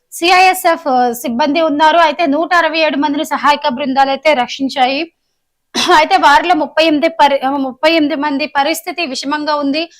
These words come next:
మరణాల సంఖ్య మరింతగా పెరిగే అవకాశం ఉందని భావిస్తున్నారు. అయితే ఎగువ ప్రదేశాల్లో అకస్మాత్తుగా కుంభవృష్టి కురియడంతో వరద వెల్లువెత్తి పలు భవనాల మీద,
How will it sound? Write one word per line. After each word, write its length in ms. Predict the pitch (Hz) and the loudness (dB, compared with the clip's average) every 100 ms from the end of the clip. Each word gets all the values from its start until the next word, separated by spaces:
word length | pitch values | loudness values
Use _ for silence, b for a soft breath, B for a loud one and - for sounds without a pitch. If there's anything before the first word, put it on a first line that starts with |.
| b b b 240 | b b b 0
మరణాల 460 | 247 277 339 370 | 2 4 4 2
సంఖ్య 380 | 370 320 311 330 | 2 0 2 2
మరింతగా 580 | 277 262 302 277 302 311 | 2 0 0 0 2 2
పెరిగే 380 | 311 285 254 294 | 2 0 2 4
అవకాశం 540 | 254 262 277 277 285 | 2 0 -2 -2 -2
ఉందని 520 | 277 269 294 330 233 b b b 220 | -4 -2 -2 -2 -4 b b b 0
భావిస్తున్నారు. 600 | 247 262 277 302 277 302 | 2 2 0 -4 0 2
అయితే 280 | 269 311 277 | 2 0 -2
ఎగువ 320 | 254 302 330 | -2 0 0
ప్రదేశాల్లో 540 | 311 285 294 294 277 311 - | 0 -2 0 0 2 2 4
అకస్మాత్తుగా 840 | 254 - - 294 302 320 339 320 247 | 2 2 -2 2 2 2 4 6 4
కుంభవృష్టి 640 | 285 262 294 294 - 294 | 0 -2 -2 -4 -8 -6
కురియడంతో 760 | 311 285 277 277 269 320 254 - b b - | -4 -2 -2 -2 2 2 2 0 b b -2
వరద 260 | 233 262 311 | 4 4 4
వెల్లువెత్తి 600 | 277 262 269 302 - 311 | 4 2 2 2 0 -2
పలు 260 | - 277 | 2 2
భవనాల 500 | 254 262 285 285 285 | 4 4 4 2 2
మీద, 160 | 277 | 0